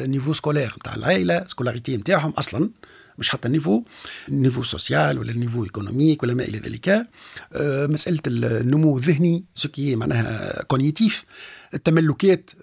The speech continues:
مش فقط الدراسيه، التملكات المعرفيه نتاعهم ما الى ذلك. هذا مجموعه كبيره من المعطيات جابها الكيستيونير،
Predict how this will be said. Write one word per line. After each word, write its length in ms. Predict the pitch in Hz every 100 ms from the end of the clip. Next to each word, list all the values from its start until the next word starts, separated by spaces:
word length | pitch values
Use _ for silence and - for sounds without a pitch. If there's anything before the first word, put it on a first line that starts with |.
| - -
مش 160 | 175
فقط 280 | - 160 156
الدراسيه، 360 | 135 139 123 151
التملكات 540 | 175 175 165 190 175
المعرفيه 440 | 147 143 139 135
نتاعهم 300 | 107 - 165
ما 100 | 156
الى 120 | 127 117
ذلك. 360 | - - -
هذا 320 | 185 262 277 - _ _ _ - - - _ -
مجموعه 580 | 147 123 123 131 226 220
كبيره 340 | 180 196 156
من 120 | 127 127
المعطيات 600 | 156 147 233 247 - 139
جابها 240 | 226 185
الكيستيونير، 500 | 185 156 - 104